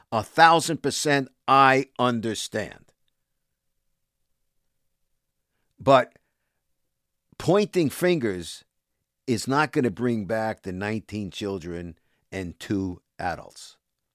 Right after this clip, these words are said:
two teachers. Pointing fingers is not gonna bring back the ten people who perished in Buffalo. Pointing fingers is not bringing back Columbine and, uh, uh, all the other places.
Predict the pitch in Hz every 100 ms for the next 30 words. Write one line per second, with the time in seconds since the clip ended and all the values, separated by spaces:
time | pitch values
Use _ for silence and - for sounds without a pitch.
0 | _ _ _ _ _ - 87 - 82 -
1 | - - _ _ _ _ - 160 160 160
2 | 135 - 147 127 127 92 104 107 113 127
3 | 120 123 110 110 113 104 104 104 104 _
4 | _ _ _ _ _ _ - - 117 107
5 | - 104 - 98 90 101 - 104 95 95
6 | - 87 80 92 87 69 55 - _ _
7 | _ _ - 160 165 - 147 - 151 151
8 | 131 107 95 127 120 120 113 110 95 101
9 | 90 - 143 147 147 127 139 135 135 110
10 | 113 127 110 - 120 - 131 131 120 117
11 | 110 98 - 90 69 - _ -